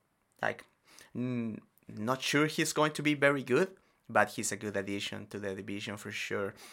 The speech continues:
And, and Ar-, Argentina, man, like, getting some, some fighters, uh, going other than Ponzinibbio. That's good stuff. Uh, before that, uh, what w-,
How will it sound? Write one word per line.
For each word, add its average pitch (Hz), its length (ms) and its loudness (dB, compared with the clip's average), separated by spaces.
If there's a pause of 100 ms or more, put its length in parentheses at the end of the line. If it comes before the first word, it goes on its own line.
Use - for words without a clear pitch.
(1500)
And, 110 460 -4
and 110 140 0
Ar-, 95 320 4
Argentina, 120 580 2
man, 123 320 2 (100)
like, - 280 -6 (1120)
getting 139 240 4
some, 131 580 0
some 123 440 -4
fighters, 139 680 8 (140)
uh, 104 320 -4
going 104 400 2
other 120 240 4
than 113 200 0
Ponzinibbio. 107 640 -6 (580)
That's 123 300 -2
good 117 180 -4
stuff. - 380 2 (420)
Uh, 117 140 4
before 143 300 6
that, 160 380 12
uh, 123 200 6
what 120 360 6 (180)
w-, 117 160 -8